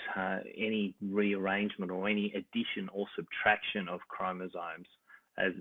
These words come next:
as there would be a subtraction of, or addition of volumes of the encyclopedia,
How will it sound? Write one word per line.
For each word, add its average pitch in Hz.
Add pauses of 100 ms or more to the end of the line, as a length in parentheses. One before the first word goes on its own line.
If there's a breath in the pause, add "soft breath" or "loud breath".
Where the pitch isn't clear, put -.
as 101
there 95
would 101
be 98
a 85
subtraction -
of, 85 (360)
or 90
addition 90
of 82 (100)
volumes 95
of 82
the 85
encyclopedia, 92